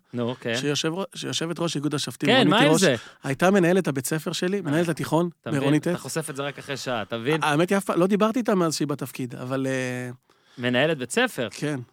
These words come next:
Speaker 2: זה לא אומר שיהיה פה ור.
Speaker 1: אה, אני יודע מה אתה עוד צריך לספק לנו.
Speaker 2: נו.
Speaker 1: הפועל תל אביב, שיש לנו אפילו ג'ינגל על ניר צדוק, שעכשיו אנחנו לא נראה לי נשים אותו, נראה לי גיזם כבר הלכה, היא פה מרגישה את הידע ביטחון,
Speaker 2: מה,
Speaker 1: אבל
Speaker 2: יהיה פוד הפועל תל אביב נעשה בשביל ניר צדוק?
Speaker 1: נעשה אולי בשבילו, כן, אבל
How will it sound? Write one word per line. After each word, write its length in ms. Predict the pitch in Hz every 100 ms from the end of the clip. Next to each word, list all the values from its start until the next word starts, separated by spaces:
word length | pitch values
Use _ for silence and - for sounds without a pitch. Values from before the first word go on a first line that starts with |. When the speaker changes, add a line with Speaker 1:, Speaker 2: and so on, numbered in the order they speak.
| - -
Speaker 2:
זה 160 | 131
לא 80 | 147
אומר 140 | 208
שיהיה 160 | 220 202
פה 100 | 180
ור. 360 | 156 233 151 127 - _ _
Speaker 1:
אה, 140 | 190 226
אני 100 | 160
יודע 180 | 175 226
מה 120 | 190
אתה 120 | 160
עוד 100 | 135
צריך 140 | 131
לספק 320 | - 120 123 120
לנו. 180 | 107 101 _ _ _ _
Speaker 2:
נו. 120 | 139
Speaker 1:
הפועל 260 | 151 165 175
תל 160 | 170 147
אביב, 300 | 120 131 135 _ _ _ _ _ _ _ _
שיש 280 | - 127 135
לנו 140 | 139
אפילו 220 | 123 135
ג'ינגל 280 | 113 151 139
על 60 | 120
ניר 160 | 120
צדוק, 320 | 117 120 127 -
שעכשיו 300 | 110 131 120
אנחנו 200 | 117 123
לא 100 | 123
נראה 220 | 120 117
לי 60 | 117
נשים 280 | 110 127
אותו, 160 | 120 123
נראה 180 | 113 113
לי 80 | 113
גיזם 320 | 110 117 113
כבר 100 | 107
הלכה, 240 | 107 123
היא 140 | 117 101
פה 100 | 104
מרגישה 300 | 104 104 117
את 80 | 113
הידע 200 | 110 107
ביטחון, 360 | 101 101 -
Speaker 2:
מה, 100 | 143
Speaker 1:
אבל 80 | 139
Speaker 2:
יהיה 120 | 139
פוד 220 | - 139
הפועל 220 | 135 147 131
תל 160 | 131
אביב 220 | 131 202
נעשה 260 | 214 202 226
בשביל 240 | 208 190
ניר 100 | 214
צדוק? 180 | 202 214
Speaker 1:
נעשה 240 | 262 240 202
אולי 160 | 151
בשבילו, 320 | 113 107 101
כן, 160 | 151 123
אבל 240 | 113 117